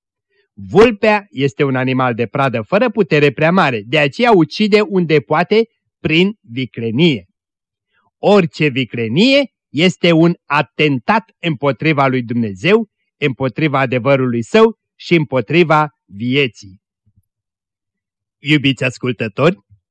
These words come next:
anunțăm aici încheierea programului L o sută optzeci din partea emisiunii creștine de radio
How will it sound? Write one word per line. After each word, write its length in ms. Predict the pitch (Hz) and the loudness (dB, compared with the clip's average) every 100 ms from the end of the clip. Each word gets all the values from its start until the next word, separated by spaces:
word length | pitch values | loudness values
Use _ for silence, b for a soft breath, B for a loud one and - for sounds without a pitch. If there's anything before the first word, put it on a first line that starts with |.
| _ | _
anunțăm 540 | 151 151 139 - 147 | -4 -2 -2 -2 -2
aici 280 | 127 131 127 | 0 -2 -2
încheierea 460 | 139 127 131 131 123 | -4 -4 -2 -2 -2
programului 680 | 120 117 135 135 127 123 120 | -6 -6 -2 -2 -2 -2 -4
L 140 | 120 131 123 | -2 -4 -4
o 140 | _ 120 | _ -10
sută 300 | - 143 127 | -8 -6 -4
optzeci 540 | 120 95 95 175 - | -4 -6 -6 -6 -6
din 180 | - 139 | -8 -8
partea 360 | 113 139 139 139 | -4 -4 -2 -2
emisiunii 500 | 127 120 139 131 123 | -2 -4 -2 -2 -2
creștine 520 | - 123 - 131 123 | -4 -8 -4 -4 -4
de 120 | 117 | -4
radio 360 | 120 131 147 | -6 -2 0